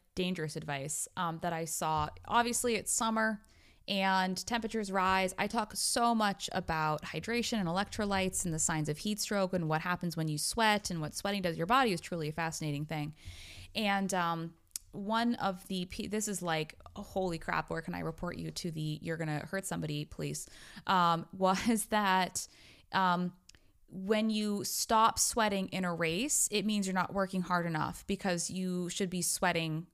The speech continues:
and working hard. First off, holy crap, when you stop sweating during a physical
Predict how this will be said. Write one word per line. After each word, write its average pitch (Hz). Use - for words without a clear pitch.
and 170
working 156
hard. -
First 214
off, 170
holy 233
crap, -
when 220
you 233
stop -
sweating 190
during 233
a 175
physical 185